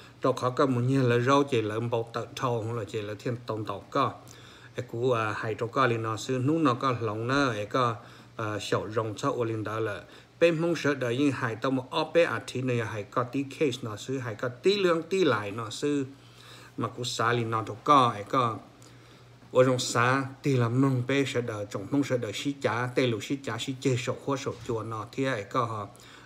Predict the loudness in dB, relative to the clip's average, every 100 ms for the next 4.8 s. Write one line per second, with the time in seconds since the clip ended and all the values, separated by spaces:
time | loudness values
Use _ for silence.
0 | -20 -10 -10 -6 -8 -4 -2 -2 -4 -6
1 | -6 -8 -8 -8 -6 -6 -4 -4 -4 -10
2 | -18 -18 -12 -10 -8 -6 -6 -6 -6 -4
3 | -4 -4 -8 -10 -6 -4 -4 -2 2 0
4 | -2 -16 -18 -4 -2 4 8 8